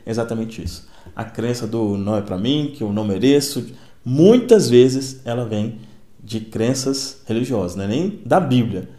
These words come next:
crenças religiosas. Pessoas que veem, leem a Bíblia, interpretam de uma determinada forma e colocam pra você que é aquilo e você tem que aceitar aquilo muitas vezes. É, eu vou deixar aqui abaixo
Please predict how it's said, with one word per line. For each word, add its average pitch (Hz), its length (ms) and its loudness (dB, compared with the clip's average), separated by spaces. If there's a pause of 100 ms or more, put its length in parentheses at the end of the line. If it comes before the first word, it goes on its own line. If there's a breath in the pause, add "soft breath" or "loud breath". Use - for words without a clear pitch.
(340 soft breath)
crenças 170 540 -2
religiosas. 123 720 0 (400 soft breath)
Pessoas 135 540 0
que - 140 -6
veem, 98 520 -2 (140)
leem 123 200 0
a 170 60 0
Bíblia, 127 320 -4 (280 loud breath)
interpretam 120 480 0
de 160 60 -2
uma 151 100 0
determinada 147 420 -2
forma 123 440 -6 (420 loud breath)
e 123 380 -4 (240)
colocam 123 320 4
pra 127 100 -2
você 123 340 -2
que 113 140 -6
é 117 40 0
aquilo 110 560 -4
e 107 260 -6 (360)
você 101 280 -8
tem 101 200 -12
que 95 100 -16
aceitar 98 600 -12 (160)
aquilo 92 240 -12
muitas 92 280 -10
vezes. - 320 -18 (1200 soft breath)
É, 120 500 2 (320 loud breath)
eu 139 80 -2
vou 147 60 2
deixar 190 220 2
aqui 185 120 0
abaixo 156 440 0